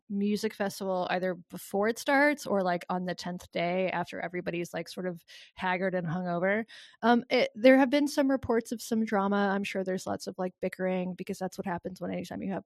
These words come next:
groups of people. But there has not been, like, Fox News reported, erroneously reported that, um, business owners and tenants and Chaz were being, were being basically extorted, um, and, like, not able to leave their businesses, and there were armed guards sort of roaming the area.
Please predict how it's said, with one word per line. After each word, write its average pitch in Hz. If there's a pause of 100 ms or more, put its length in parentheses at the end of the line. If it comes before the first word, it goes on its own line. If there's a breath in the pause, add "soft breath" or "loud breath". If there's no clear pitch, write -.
(100)
groups -
of 214
people. 247 (340 loud breath)
But 226
there 233
has 240
not 240
been, 220
like, 208
Fox 202
News 196
reported, 185
erroneously 196
reported 180
that, 170 (420 loud breath)
um, 180 (840)
business 233
owners 208
and 196
tenants 202
and 185
Chaz 180
were 190
being, 175 (160)
were 190
being 180
basically 185
extorted, 185 (400 loud breath)
um, 190
and, 208
like, 208
not 196
able 185
to 185
leave 175
their 180
businesses, 269
and 208
there 185
were 180
armed 185
guards 175
sort 185
of 185
roaming 185
the 170
area. 165